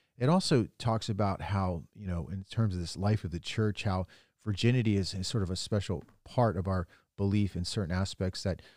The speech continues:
certain men and women model Our Lady to bring new life into the church, namely through celibacy. And it says that the Blessed Virgin Mary's perpetual virginity reflects the desire of the Holy Spirit that she remain a special creation in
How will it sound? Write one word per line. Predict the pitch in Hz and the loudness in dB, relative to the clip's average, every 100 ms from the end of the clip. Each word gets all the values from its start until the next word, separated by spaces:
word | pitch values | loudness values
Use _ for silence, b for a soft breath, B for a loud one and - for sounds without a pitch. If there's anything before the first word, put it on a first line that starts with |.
| B _ | B _
certain | - 139 113 | 0 2 4
men | 110 | 2
and | 101 | 4
women | 104 156 117 101 - | 4 4 4 2 -2
model | 101 101 113 160 156 - | -12 -2 0 4 2 2
Our | 90 90 | 0 0
Lady | 87 82 110 110 - | 0 0 -2 -4 -8
to | - 104 | -4 0
bring | 107 104 | 0 0
new | 92 | 0
life | 90 87 - | 0 -2 -6
into | - 95 - | -8 -6 -6
the | 85 | -6
church, | - 101 - - b b b b | -4 -4 -4 -10 b b b b
namely | 90 98 92 90 | -2 0 2 0
through | - | -4
celibacy. | 85 156 160 80 - 80 80 B B B B - | -2 2 2 2 -2 -4 -6 B B B B -4
And | 113 | 0
it | 117 | 4
says | 139 131 117 | 6 6 6
that | 123 - - B B B | 4 2 -6 B B B
the | 123 | 2
Blessed | 135 160 - | 4 4 4
Virgin | 127 131 139 120 107 - | 4 4 6 4 0 0
Mary's | 113 117 107 | 2 2 2
perpetual | - 95 123 107 92 | -2 -2 0 0 -2
virginity | 98 - 180 170 | 0 2 4 4
reflects | 98 98 - 131 - | 2 -2 0 -2 -4
the | 107 | -8
desire | 95 87 131 151 | -8 -2 0 2
of | 196 | 4
the | 180 | 2
Holy | - 120 | 2 2
Spirit | 110 - 104 90 | 2 0 0 0
that | - 104 | -2 -2
she | - 170 | 0 2
remain | 214 160 131 131 - b b b | 2 2 2 0 -6 b b b
a | 107 | -4
special | - - 170 190 - 202 | -2 2 2 2 2 0
creation | - 127 120 120 110 - | 2 2 2 0 -2 -2
in | 107 | -2